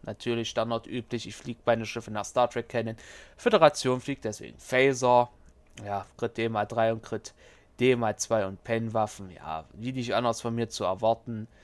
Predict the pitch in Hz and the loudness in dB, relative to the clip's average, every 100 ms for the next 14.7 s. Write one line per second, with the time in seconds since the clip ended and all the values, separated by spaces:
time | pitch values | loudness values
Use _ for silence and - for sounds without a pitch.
0 | - - _ 104 - - 120 113 104 92 | -20 -20 _ -10 -10 -4 -4 -4 -6 -6
1 | - - 117 113 113 - 160 104 - 110 | -6 -8 -2 -2 0 0 0 0 -6 -4
2 | - 110 95 113 113 107 110 107 104 110 | -2 2 2 0 -4 -4 -4 -2 0 0
3 | 143 131 117 - 107 - 117 - 113 110 | -2 -6 -10 -8 -10 -6 -6 -4 -4 -2
4 | 104 - - 107 117 120 - 120 127 - | -6 -6 -10 -8 -8 -8 -8 -8 -8 -12
5 | 117 117 123 123 107 - - 123 113 - | -14 -6 0 0 0 -12 -2 -2 -2 -6
6 | 101 110 - - - - - 123 - 127 | -4 -4 -6 -20 -20 -16 -2 -2 2 2
7 | 123 110 - 120 110 - 127 120 98 - | 2 0 4 4 4 -2 -4 -2 -6 -6
8 | 98 101 135 151 151 147 147 139 147 208 | -10 6 8 10 8 6 2 6 6 6
9 | - - _ 123 131 131 131 - 104 90 | -4 -18 _ 8 10 8 4 -6 -4 -2
10 | 107 113 95 - - - - - - 208 | -2 -6 -8 -10 -20 -20 -20 -20 6 8
11 | 220 180 165 117 87 - - - - 165 | 8 6 4 2 -4 -8 -20 -6 10 12
12 | 165 160 160 160 - _ _ _ _ _ | 12 12 6 -6 -10 _ _ _ _ _
13 | _ _ - - - 190 165 170 185 175 | _ _ -20 -10 10 10 10 4 4 4
14 | 170 156 156 160 160 156 160 | -2 -4 0 0 0 0 -2